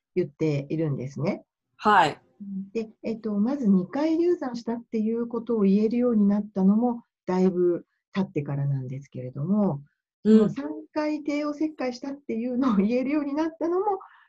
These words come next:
Speaker 1: 結構時間がかかって、自分の中でやっぱり消化するのにすごく時間がかかりました。
Speaker 2: うん。
Speaker 1: で、えっと、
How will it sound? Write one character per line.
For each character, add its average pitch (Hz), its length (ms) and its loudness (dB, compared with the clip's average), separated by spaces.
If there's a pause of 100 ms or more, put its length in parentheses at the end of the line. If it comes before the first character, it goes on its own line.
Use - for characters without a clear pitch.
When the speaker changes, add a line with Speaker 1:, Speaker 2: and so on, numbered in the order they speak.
(140)
Speaker 1:
結 - 260 -2
構 269 180 0
時 190 160 -4
間 180 260 -2
が 170 180 -6
か 180 160 -12
か 175 180 -8
っ 165 80 -10 (100)
て、 160 80 -6
自 160 160 -6
分 180 140 -4
の 180 100 -4
中 165 220 -8
で 156 60 -10
や 151 60 -12
っ 143 40 -20
ぱ 151 60 -8
り 147 60 -6
消 170 220 -4
化 165 140 -8
す - 100 -12
る 165 100 -8
の 151 80 -6
に 139 140 -4
す 143 100 -10
ご 151 120 -8
く 143 100 -10
時 143 140 -12
間 139 200 -6
が 135 100 -6
か 143 120 -8
か 139 120 -8
り 127 100 -8
ま 131 160 -10
し - 80 -20
た。 - 200 -10 (460)
Speaker 2:
う 202 80 2
ん。 202 360 4
Speaker 1:
で、 311 280 -6 (100)
え 254 120 2
っ 247 80 -4
と、 233 920 0